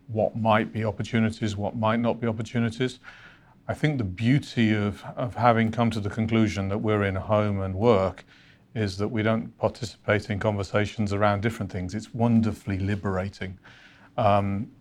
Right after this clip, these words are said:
uh, but, but where, where you talk about home and work, then obviously we, we,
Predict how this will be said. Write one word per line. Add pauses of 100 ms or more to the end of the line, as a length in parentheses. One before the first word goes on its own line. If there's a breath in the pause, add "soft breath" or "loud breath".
uh,
but,
but
where,
where
you
talk
about
home
and
work, (320 soft breath)
then
obviously
we,
we,